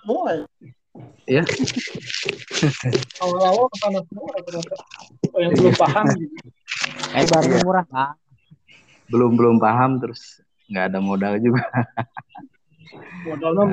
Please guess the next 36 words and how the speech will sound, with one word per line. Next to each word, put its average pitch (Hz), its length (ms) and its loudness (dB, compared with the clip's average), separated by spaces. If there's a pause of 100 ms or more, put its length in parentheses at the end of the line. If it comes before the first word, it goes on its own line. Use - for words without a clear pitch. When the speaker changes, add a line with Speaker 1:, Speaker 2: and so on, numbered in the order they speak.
Speaker 1:
mungkin - 160 -2
ada-ada 151 460 -4 (100)
aja, 185 160 2
cuman 196 160 -4
kan 220 160 2
nggak - 160 2
tahu, 147 320 -8
cari 160 240 -2
yang 170 160 2
paling 165 240 2
murah 147 160 -2
dulu 151 320 -4
kan. 139 120 -6 (680)
Speaker 2:
Ah, 107 240 0
iya, 104 320 2
takutnya 101 480 -6
nggak, 90 360 -4 (280)
nggak, 95 280 -10 (520)
nggak - 220 -10 (100)
lama 98 480 -2
gitu 92 240 -4
mainnya 90 400 -4
kan. 95 320 -6 (480)
Takutnya - 400 -8
iseng-iseng - 480 -16
doang, 95 240 -4
eh, 110 80 2
tahu-taunya 95 480 0
keasikan. 92 640 -6 (560)
Nah, 95 160 -4
habis 95 320 -6
itu - 300 -2 (1120)
tahun 95 560 -2
berapa - 320 -14
itu, - 160 -20
serang 92 240 -2